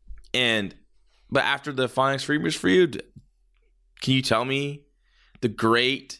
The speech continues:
feuds over the great matches of the W, the world-class six-man tag team titles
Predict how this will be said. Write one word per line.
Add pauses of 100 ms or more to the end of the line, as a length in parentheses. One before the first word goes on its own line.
feuds (680)
over
the
great
matches
of
the
W, (300)
the
world-class (720)
six-man
tag
team
titles